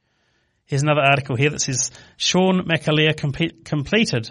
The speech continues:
the Dream Deck in June for, uh, New Zealand, four hundred and eighty thousand dollars." Yes, four hundred and eighty thousand dollars. So, uh, is out, uh, Pelorius's outdoor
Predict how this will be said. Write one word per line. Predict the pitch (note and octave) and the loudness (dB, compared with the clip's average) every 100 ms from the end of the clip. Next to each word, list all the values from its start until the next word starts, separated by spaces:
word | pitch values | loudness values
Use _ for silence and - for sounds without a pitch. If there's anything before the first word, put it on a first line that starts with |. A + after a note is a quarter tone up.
| - | -10
the | B2 | -4
Dream | C#3+ D3+ | 0 2
Deck | C#3+ C3+ | 0 -2
in | C3 | -2
June | A#2+ D3+ D#3+ D#3 | 0 0 0 -2
for, | - C3+ C3 B2+ - - _ - | -4 0 0 0 -8 -20 _ -10
uh, | A#2+ A#2+ | -4 -2
New | B2+ | 0
Zealand, | C3 C3+ B2+ - | 2 2 0 0
four | D3+ C3 | 0 0
hundred | C3+ B2+ | 0 -2
and | B2+ - | -8 -2
eighty | C#3 - B2 | -2 -2 -4
thousand | - B2+ B2 B2 A#2 | -2 0 0 -2 -2
dollars." | C3+ G#2 F2 - - _ _ | -2 -2 -6 -10 -14 _ _
Yes, | C#3+ B2 - - - | -10 -8 -8 -10 -14
four | - C3+ B2+ | -14 -6 -4
hundred | C3 A#2+ | -4 -4
and | A#2+ A2+ | -4 -4
eighty | A#2 | -6
thousand | A2 A2 A2 C#3 A#2 | -6 -4 -2 -2 -4
dollars. | - D#3+ A#2 - | 0 0 0 0
So, | C#3+ C3+ - - - - - - | 0 0 -2 -12 -14 -16 -14 -2
uh, | C3+ C3+ C3 - _ _ _ _ _ _ _ _ - - | 2 4 2 -6 _ _ _ _ _ _ _ _ -20 -6
is | B2 C#3 | -2 2
out, | D#3+ - | 0 0
uh, | C#3 C#3 C3+ | -4 -6 -6
Pelorius's | - F3+ F3+ - C#3+ | -2 0 0 0 0
outdoor | D#3+ E3 - D#3 D3 C#3 | 0 0 -2 0 2 2